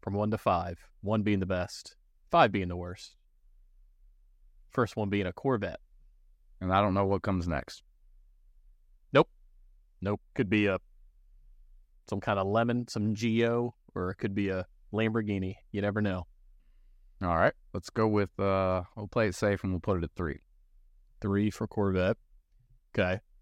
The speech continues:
Speaker 1: You go with a Porsche.
Speaker 2: Any Porsche?
Speaker 1: Yeah, pick your best, your favorite.
Speaker 2: All right. I think you might come through with a sleeper, so I'm gonna leave one open and go ahead and put that at two.
Speaker 1: Okay. I'm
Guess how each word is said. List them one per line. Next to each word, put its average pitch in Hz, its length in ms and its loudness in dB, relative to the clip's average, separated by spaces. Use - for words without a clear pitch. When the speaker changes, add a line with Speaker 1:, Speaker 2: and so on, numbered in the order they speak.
Speaker 1:
You 110 80 0
go 107 80 4
with 98 120 2
a 87 40 0
Porsche. - 460 -4
Speaker 2:
Any 139 220 0
Porsche? 208 380 0
Speaker 1:
Yeah, 107 260 2
pick 226 200 -2
your 143 100 2
best, - 580 -2
your 120 120 -8
favorite. 90 460 -2
Speaker 2:
All 113 80 2
right. 110 240 6
I 139 60 -6
think 131 140 2
you 127 60 2
might 123 200 2
come 113 160 0
through 113 140 0
with 98 140 0
a - 20 -12
sleeper, 95 440 0
so 85 140 -4
I'm 85 80 0
gonna 92 140 0
leave 95 200 0
one 95 240 0
open 85 300 0
and 82 100 0
go 80 60 0
ahead 82 160 0
and 78 120 -4
put - 160 -8
that 80 180 0
at 76 140 -6
two. 73 200 -8
Speaker 1:
Okay. 104 140 4
I'm 110 60 2